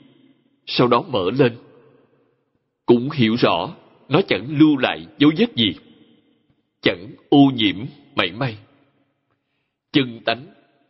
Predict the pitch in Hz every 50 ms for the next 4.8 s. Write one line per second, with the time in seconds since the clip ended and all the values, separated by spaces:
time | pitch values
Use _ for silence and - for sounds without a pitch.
0 | - - 117 101 95 113 151 147 127 101 85 80 87 - - - 151 139 127 110
1 | 104 101 87 82 98 143 - _ _ _ _ _ _ _ _ _ _ _ _ _
2 | _ _ _ _ _ - 120 127 135 123 117 113 113 113 113 104 104 113 117 110
3 | 104 98 92 _ _ _ _ _ - 135 156 147 - 117 95 101 98 - 151 143
4 | 139 131 127 - 143 135 139 156 139 135 123 117 123 123 147